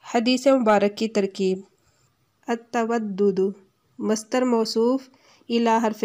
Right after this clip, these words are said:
जार, अन्नास मजरूर, जार मजरूर मिलकर साबित उनके मुतल्लिक होकर सिफत, मौसूफ सिफत से मिलकर मुब्तदा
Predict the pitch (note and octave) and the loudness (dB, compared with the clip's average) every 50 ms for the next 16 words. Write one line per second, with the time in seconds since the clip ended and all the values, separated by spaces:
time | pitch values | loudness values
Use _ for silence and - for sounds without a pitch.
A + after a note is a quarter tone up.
0 | G#3+ G3+ G3+ G#3+ G#3 G#3+ A3+ B3 B3 - _ _ _ _ _ _ _ _ _ _ | -2 0 0 -2 0 0 -2 -2 -4 -8 _ _ _ _ _ _ _ _ _ _
1 | - A#3 A3 A3+ A3 A3 A3 A3+ A3+ - A3+ G3+ G3+ F#3 F#3+ G3 F#3+ F#3 F#3+ - | -8 -4 -4 -2 0 0 0 -2 -2 -2 -2 -4 -2 -2 -2 0 0 -2 -2 -6
2 | - _ _ _ _ A3 F#3 G#3+ A3 A3 A#3 A#3+ B3+ B3 A#3+ A#3 G3+ A3 A3 A3+ | -12 _ _ _ _ -6 -4 -2 0 2 2 0 2 0 0 0 0 -2 -2 0
3 | A3+ A#3 A3+ A3 G#3+ G#3 G#3 G#3 A#3 A#3+ - - A3+ G#3+ G#3+ G#3 G#3 A3 A3 A3+ | -2 0 0 0 0 0 0 -2 -4 -4 -2 -2 0 0 0 0 -2 -2 -2 -2
4 | A3 A3 G#3+ A3 A3+ A3+ A3+ G#3+ G#3+ G#3 G3+ G3+ G3+ G#3+ A3 A3 - G3 F#3 F#3+ | -2 -2 -2 -2 -2 -2 -2 -2 -2 -2 -2 0 0 0 -2 -2 -4 -4 -4 -2
5 | G#3 G#3+ G#3 - - G3 F#3+ - F#3 F3+ - - - _ _ _ _ _ _ _ | -4 -6 -6 -4 -6 -6 -6 -4 -8 -8 -8 -12 -20 _ _ _ _ _ _ _
6 | _ _ _ _ A3 G#3+ A3+ A3+ A3+ - B3+ C4+ C4+ - - C4 B3 B3+ B3 B3 | _ _ _ _ 0 0 0 0 0 0 -2 -2 -2 -2 -4 -4 -2 -2 -2 -2
7 | - B3 A#3 A3+ G#3+ G#3 G3+ G#3 A3 A3 A#3+ G#3+ G#3 G3+ G#3 - F#3+ F3 F3+ E3+ | 0 -2 0 2 2 0 0 0 -2 0 0 0 -2 -2 -2 -4 -4 -4 -2 -4